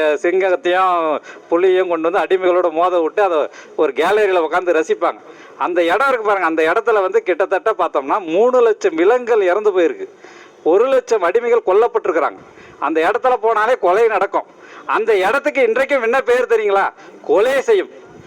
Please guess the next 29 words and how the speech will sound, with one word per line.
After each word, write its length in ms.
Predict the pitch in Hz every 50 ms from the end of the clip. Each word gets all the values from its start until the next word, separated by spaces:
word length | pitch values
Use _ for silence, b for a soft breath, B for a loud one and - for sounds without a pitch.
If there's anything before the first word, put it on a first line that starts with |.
| -
கொலை 200 | - 180 220 262 269 -
செய்யும் 260 | - 240 233 226 220
தான் 120 | 240 226
அந்த 100 | 208 190 175
இடத்துக்கு 320 | 175 - - 190 156 175
பேர். 120 | 156 127 - B B B B B B
உலக 300 | - 143 185 214 254 240 247 233 220
அதிசயங்கள், 400 | 226 226 196 233 220 220 185 170 190
ஏழு 120 | 214 214 214
அதிசயங்கள் 400 | 208 202 226 208 240 214 214 190
இருக்குன்னா 260 | 175 165 165 160 175 208 214 B B B B B
அதுல 280 | B 156 190 208 208 202
ஒரு 180 | 190 190 185 185 180 175
அதிசயம் 440 | 170 180 226 214 - 214 196 175 160
அந்த 120 | 151 147 135
இடம். 240 | 135 135 143 - - B B B B B B B B
அந்த 240 | 160 175 196 180 180
மாதிரி 360 | 170 175 202 254 285 277 277 247
வந்து 220 | 214 220 240 285 -
தமிழ் 360 | - 185 180 208 254 277 - -
சொற்கள் 380 | 262 240 202 - - 208 180 170
வந்து 180 | 175 214 240 240
வெவ்வேறு 600 | 190 170 151 160 - 494 539 571 554 262 247 220 202 180 165 156 151 147 143 - - 147 156
இடங்கள்ல 480 | 170 214 214 208 180 156 160 185 202
வெவ்வேறு 300 | 170 156 175 202 196 175
நாடுகள் 440 | 165 156 180 214 226 208 202 180 -
போய் 180 | 190 202 190 -
பயணிச்சிட்டு 460 | 160 175 180 160 147 165 - - 113
இருக்கு. 160 | 90 -